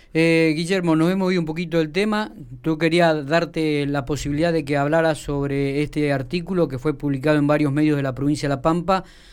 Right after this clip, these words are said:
Eh, nos estamos refiriendo al de Marcelo Viñas, el biólogo y documentalista pampeano. Eh, no sé si tenés algún detalle más para aplicar o, o si te acordás ahora, este, para, para cerrar un poco la nota y también, este, bueno,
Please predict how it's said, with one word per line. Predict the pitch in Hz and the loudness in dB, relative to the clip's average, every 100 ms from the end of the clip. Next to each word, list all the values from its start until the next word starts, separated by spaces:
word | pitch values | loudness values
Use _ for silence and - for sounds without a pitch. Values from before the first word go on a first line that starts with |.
| - - | -20 -14
Eh, | 147 | -6
nos | 135 120 | -4 -4
estamos | - 156 151 | 0 2 2
refiriendo | 135 143 156 165 151 | 0 0 0 2 2
al | 135 | 2
de | |
Marcelo | 131 127 156 143 | -2 -2 -2 0
Viñas, | 151 180 165 139 | 0 0 -2 -2
el | 127 | 0
biólogo | 151 156 139 135 | 2 2 2 0
y | |
documentalista | 131 123 131 127 131 143 139 | -2 -2 -2 0 -2 -2 0
pampeano. | 139 143 175 185 190 185 - - - - | 2 2 4 4 0 -4 -16 -20 -20 -2
Eh, | 147 151 147 | 2 2 4
no | 160 | 2
sé | 160 202 | 0 -2
si | 185 | -2
tenés | 156 165 175 165 | 2 2 2 0
algún | 156 170 170 | -2 0 0
detalle | 156 170 151 | 0 0 0
más | 160 170 | 2 2
para | 165 147 139 | 2 2 0
aplicar | 123 135 156 175 | 0 -2 4 4
o, | 180 156 139 135 | 2 -4 -6 -6
o | 135 | -8
si | - 135 | -8 -4
te | 147 | -2
acordás | 135 156 156 | 0 0 0
ahora, | 147 156 175 180 170 - - - 143 | 4 4 6 4 2 -8 -18 -10 -4
este, | 147 139 143 143 139 135 131 127 113 - - - | -4 -2 -2 0 0 -2 -2 -4 -6 -10 -16 -6
para, | 147 139 131 | 0 0 0
para | 143 135 127 - 139 | 0 0 -2 -4 -6
cerrar | 131 156 151 170 | -2 0 4 4
un | 156 | 2
poco | 160 160 | 0 0
la | 151 | 0
nota | 151 170 180 165 | 0 -2 0 -2
y | |
también, | 131 143 156 160 147 | -2 0 0 0 -2
este, | 139 123 143 135 131 | -4 -6 -6 -6 -4
bueno, | 123 120 | -4 -6